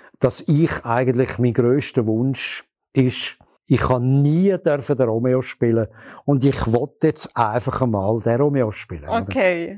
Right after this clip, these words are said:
Speaker 2: aber so ein bisschen
Speaker 1: Was
Speaker 2: auf einer
Speaker 1: natürlich
Speaker 2: Meta-Ebene
Speaker 1: <clears throat> was
Speaker 2: quasi.
Speaker 1: natürlich auf eine sehr, ähm,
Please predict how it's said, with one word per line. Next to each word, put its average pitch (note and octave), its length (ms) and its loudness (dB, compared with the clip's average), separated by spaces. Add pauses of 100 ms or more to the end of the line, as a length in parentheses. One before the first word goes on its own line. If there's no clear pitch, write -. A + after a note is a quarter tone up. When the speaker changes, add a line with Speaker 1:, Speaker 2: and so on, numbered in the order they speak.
(160)
Speaker 2:
aber A3 260 2
so C4 120 2
ein A#3+ 60 2
bisschen B3+ 120 2
Speaker 1:
Was A3+ 80 2
Speaker 2:
auf B3+ 160 4
einer B3 140 4
Speaker 1:
natürlich A#3+ 280 2
Speaker 2:
Meta-Ebene G3 680 0
Speaker 1:
<clears throat> - 20 -2
was F3+ 240 4 (120)
Speaker 2:
quasi. F#3+ 60 0
Speaker 1:
natürlich E3+ 380 2
auf C#3 180 -2
eine C3+ 140 2
sehr, C#3+ 400 2
ähm, B2 440 -2